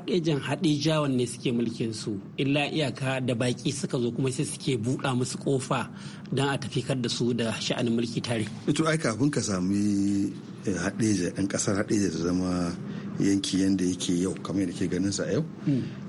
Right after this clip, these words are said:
Speaker 2: ai da dauloli ne ƙanana
Speaker 1: To.
Speaker 2: suke a wannan yankin.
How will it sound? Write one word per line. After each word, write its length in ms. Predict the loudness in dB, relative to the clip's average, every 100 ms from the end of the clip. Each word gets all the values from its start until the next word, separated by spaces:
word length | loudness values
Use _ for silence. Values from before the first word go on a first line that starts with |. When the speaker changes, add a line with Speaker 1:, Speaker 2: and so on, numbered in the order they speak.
| -6 0
Speaker 2:
ai 100 | 2
da 180 | 2 2
dauloli 500 | 2 2 4 4 4
ne 120 | 2
ƙanana 500 | 0 0 0 0 -4 -8 -10 -10 -6 -2
Speaker 1:
To. 340 | 0 0 0 -2 -6 -4
Speaker 2:
suke 720 | -2 0 0 2 2 2 0 -4 -8 -8 -6 0
a 60 |
wannan 340 | 2 2 2 2
yankin. 360 | 2 0 -4